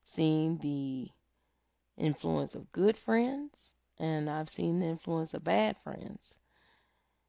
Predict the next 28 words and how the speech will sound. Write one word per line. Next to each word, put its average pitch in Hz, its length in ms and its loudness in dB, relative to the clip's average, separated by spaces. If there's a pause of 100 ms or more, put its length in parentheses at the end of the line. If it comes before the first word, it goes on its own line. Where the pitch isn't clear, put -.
(260)
And 165 140 6
as 165 240 6
parents, 240 480 4
you - 120 0
can - 220 -4
guide 156 420 2
your 160 100 -6
children 160 500 -8
all 190 1000 -2
that 180 260 -10
you - 120 -10
want, - 500 -14 (1200)
but 165 300 2 (240)
they 170 180 0
don't 175 300 0 (1500)
always 170 420 0
respond - 840 -4
to - 120 -10
you. - 340 -12 (1500)
They 160 120 -2
sometimes 156 540 -4
look 160 240 -6
to 175 100 -8
their 165 160 -4
peers 170 440 -6
no 165 120 -4
matter 160 260 -6
what, 165 340 -8